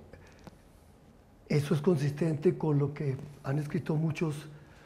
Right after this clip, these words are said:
autores como, eh, Don Tapscott, el libro de Wikinomics,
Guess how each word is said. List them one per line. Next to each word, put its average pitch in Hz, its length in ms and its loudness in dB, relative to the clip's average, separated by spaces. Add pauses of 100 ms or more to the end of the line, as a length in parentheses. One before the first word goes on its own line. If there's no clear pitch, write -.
(220)
autores 160 540 2
como, 143 400 4 (320)
eh, 170 140 -2
Don 156 220 0
Tapscott, 156 460 0
el 139 80 2
libro 147 220 2
de 147 60 4
Wikinomics, 147 600 2